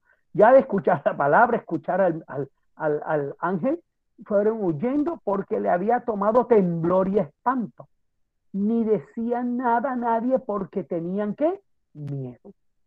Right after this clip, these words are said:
Y hay veces que las personas, eh, eh, no hablan por miedo y, claro, es lógico.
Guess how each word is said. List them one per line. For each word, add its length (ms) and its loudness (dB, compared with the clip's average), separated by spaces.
Y 100 -6
hay 100 -8
veces 340 -6
que 120 -6
las 160 -6
personas, 520 -6
eh, 200 -10
eh, 140 -8
no 240 -2
hablan 300 0
por 180 -4
miedo 360 0
y, 260 0
claro, 340 0
es 100 -6
lógico. 540 2